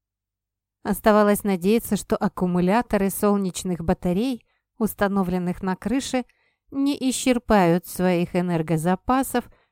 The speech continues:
потому что оставаться в полнейшей темноте было жутковато. И началось. Даша с энтузиазмом инструктора-садиста – гоняла нас вокруг машины ближайшие два часа.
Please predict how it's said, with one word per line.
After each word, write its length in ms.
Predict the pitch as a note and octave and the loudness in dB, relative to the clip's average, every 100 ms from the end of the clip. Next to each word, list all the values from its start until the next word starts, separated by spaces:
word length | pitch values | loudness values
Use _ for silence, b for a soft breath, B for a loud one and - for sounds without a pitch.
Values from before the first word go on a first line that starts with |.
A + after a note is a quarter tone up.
| _ | _
потому 360 | - - A#3 G3+ | -6 -2 0 0
что 180 | - F3 | -2 -4
оставаться 580 | D#3+ F3+ E3 F3 - E3 | -2 -2 0 -2 -4 -8
в 80 | |
полнейшей 540 | - D#3+ E3 D#3+ - D#3+ | -2 -2 -2 -6 -6 -10
темноте 540 | - D#3+ D#3 - G#3 | -10 -10 -10 -6 -6
было 220 | D#3+ D#3+ | -4 -4
жутковато. 840 | D3+ D#3+ - D#3+ D3 C#3+ - - - _ _ _ _ _ _ _ _ _ _ _ _ | -4 -6 -8 -8 -8 -10 -14 -20 -20 _ _ _ _ _ _ _ _ _ _ _ _
И 440 | A3 G#3+ C4+ D#4 D#4 | 2 4 4 0 -2
началось. 1160 | F#3+ F3+ F3 G3+ - G3 F#3 D3+ C3+ C3 - - - _ _ _ _ _ _ _ _ _ _ _ - | -6 -2 -2 -2 -4 -2 -2 -2 -6 -8 -12 -20 -20 _ _ _ _ _ _ _ _ _ _ _ -6
Даша 540 | F3 D#3+ C4+ - C#4+ | -2 2 2 2 0
с 120 | - | 4
энтузиазмом 880 | A3 G#3 G#3 F3 G3+ B3+ A3 G3+ G3+ _ _ | 2 4 2 4 2 2 2 0 -2 _ _
инструктора-садиста – 1400 | G#3+ A#3 - C#4+ D4 - F#3 F3 - F3 E3+ D4 - C#4 - _ _ - | -4 -2 -2 -2 -2 -4 -2 -2 -2 -4 -2 -6 -2 -4 -4 _ _ -8
гоняла 540 | A3 A3+ B3 F4 D4 | 0 2 2 2 0
нас 280 | A3 B3+ - | 0 -2 -2
вокруг 420 | G3 - F#3+ - | -4 -4 -8 -6
машины 500 | F3 F3 - C4+ B3+ | -4 -4 -4 -4 -2
ближайшие 640 | E3 E3+ D3 E3+ G3 - D#3+ | -2 -2 -2 -2 -4 -4 -4
два 220 | C#3+ D3+ | -4 -6
часа. 440 | - - C3 B2+ | -6 -12 -12 -16